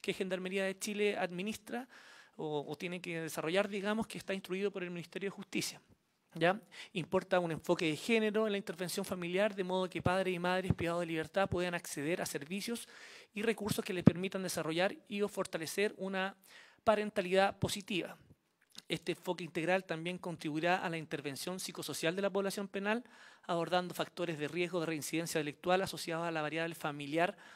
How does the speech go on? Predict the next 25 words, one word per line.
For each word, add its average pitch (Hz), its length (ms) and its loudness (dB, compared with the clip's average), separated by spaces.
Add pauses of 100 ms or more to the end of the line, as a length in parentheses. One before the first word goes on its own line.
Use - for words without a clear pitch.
(160)
de 165 80 2
acuerdo 175 400 0
al 175 80 -6
modelo 170 260 2
que 175 60 0
le 165 60 2
estaba 175 180 0
señalando, 180 360 -2
que 185 100 -4
es 175 40 -2
el 165 60 -6
modelo 165 360 -2
R 170 300 -2
N 160 160 -4
R. - 320 -8 (580)
Se - 200 -6
estructura 214 440 -4
en 208 120 0
base 214 440 0
a 180 160 -6
dos 170 200 0
componentes, 226 840 0 (800)
que 160 380 -12
un 196 160 -12
componente 190 720 -8